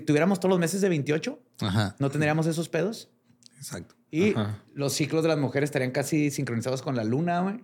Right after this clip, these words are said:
Speaker 1: Siempre sería el primero lunes y, o sea, te, te pagarían en lunes y en,
Speaker 2: Ujú.
Speaker 1: en quincenas, siempre en quince.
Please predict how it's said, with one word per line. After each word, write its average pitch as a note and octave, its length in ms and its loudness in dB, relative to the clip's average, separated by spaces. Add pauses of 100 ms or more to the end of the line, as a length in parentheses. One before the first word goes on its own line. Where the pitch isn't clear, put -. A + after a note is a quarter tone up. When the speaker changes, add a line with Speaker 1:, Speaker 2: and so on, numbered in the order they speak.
(100)
Speaker 1:
Siempre D#3+ 340 -2
sería C#3+ 300 2
el C#3 220 -4
primero C3 340 -2
lunes E3+ 640 -2
y, A#2+ 440 0
o G2+ 100 -4
sea, G#2 140 -6
te, - 240 -6
te A#2 240 -6
pagarían A2+ 400 -2
en C#3 100 0
lunes C#3 540 -2
y A#2+ 80 0
en, A#2+ 80 4
Speaker 2:
Ujú. A#2+ 260 2 (300)
Speaker 1:
en F#2 360 -16 (120)
quincenas, C3+ 640 -2
siempre C#3 240 0
en C#3 80 0
quince. E3 680 0